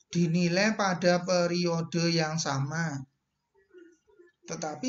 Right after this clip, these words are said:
sekali lagi memperhitungkan suku bunga.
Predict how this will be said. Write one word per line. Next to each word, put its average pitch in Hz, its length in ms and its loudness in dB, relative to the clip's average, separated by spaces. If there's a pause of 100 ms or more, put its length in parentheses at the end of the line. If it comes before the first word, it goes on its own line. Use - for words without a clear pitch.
sekali 175 400 2
lagi 165 320 0
memperhitungkan 165 1120 -2
suku 170 640 -2 (480)
bunga. 135 880 -2